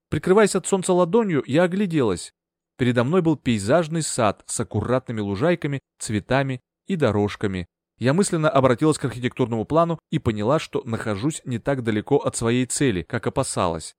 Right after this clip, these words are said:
По другую сторону сада, напротив меня, стояли два здания, женское и мужское отделение дома умалишенных. За ними должны были располагаться, насколько я помнила,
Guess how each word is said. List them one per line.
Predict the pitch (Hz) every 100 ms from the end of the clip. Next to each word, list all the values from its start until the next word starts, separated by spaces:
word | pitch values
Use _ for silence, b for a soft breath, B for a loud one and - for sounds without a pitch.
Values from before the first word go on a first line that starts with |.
| _ _ -
По |
другую | 139 160 196
сторону | 175 160 139 131
сада, | 127 226 208 90 - _ _ -
напротив | 127 147 135 120
меня, | 131 135 185 208 _
стояли | - 131 175 220
два | 170 139 160
здания, | 131 113 104 98 92 92 _ _
женское | 95 127 190 - 190 175 _
и | 143
мужское | 120 - - 123
отделение | - 117 98 101 117 135 135
дома | - 107 104 107
умалишенных. | 113 110 107 - 101 87 82 - _ _ _ _ _
За | 104 120
ними | 185 180
должны | 95 110 104 160
были | 156 143
располагаться, | 123 - 117 120 196 - 101 - -
насколько | 127 - 131 135
я | 131
помнила, | 127 147 113 101 98